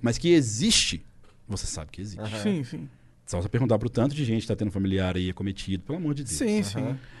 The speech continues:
Speaker 1: E existe, e todo mundo sabe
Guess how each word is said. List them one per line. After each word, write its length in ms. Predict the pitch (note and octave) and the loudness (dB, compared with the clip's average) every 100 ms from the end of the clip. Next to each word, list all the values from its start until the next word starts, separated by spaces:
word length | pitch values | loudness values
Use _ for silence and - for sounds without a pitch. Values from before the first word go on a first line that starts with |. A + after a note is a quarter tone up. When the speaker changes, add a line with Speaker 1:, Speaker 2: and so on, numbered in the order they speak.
| - - | -20 -8
Speaker 1:
E 300 | D3+ D#3+ E3+ - - - - - _ _ _ _ _ | -2 2 2 0 -12 -20 -20 -20 _ _ _ _ _
existe, 640 | D#3+ D3 C3 F#3 - D4+ - - - - - - - - | 4 6 4 2 4 4 4 -10 -20 -20 -20 -20 -20 -10
e 60 | A#2 | 2
todo 180 | E3 | 4
mundo 200 | D3+ D#3+ | 6 4
sabe 520 | D#3+ - C3+ D#3 F#3+ | 2 4 4 4 0